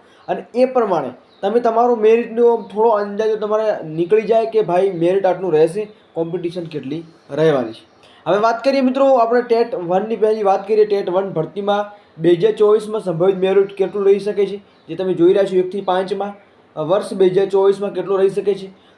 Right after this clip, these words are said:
તો કુલ પાંચ હજાર જગ્યાઓ છે આવવાની છે. ગુજરાતી માધ્યમની વાત કરું, જાહેરાતની સંભવિત તારીખ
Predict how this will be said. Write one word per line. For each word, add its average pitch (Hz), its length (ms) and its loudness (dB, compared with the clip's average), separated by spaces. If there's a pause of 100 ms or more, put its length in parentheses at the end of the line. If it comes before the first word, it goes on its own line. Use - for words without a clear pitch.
તો 240 80 -6
કુલ 269 320 -2
પાંચ 247 300 0
હજાર 220 300 0
જગ્યાઓ 208 420 2
છે 220 200 -4
આવવાની 208 380 2
છે. 220 220 -8 (220)
ગુજરાતી 190 400 0
માધ્યમની 180 420 0
વાત 196 260 0
કરું, 208 260 2
જાહેરાતની 180 400 0
સંભવિત 180 380 -4
તારીખ 190 300 2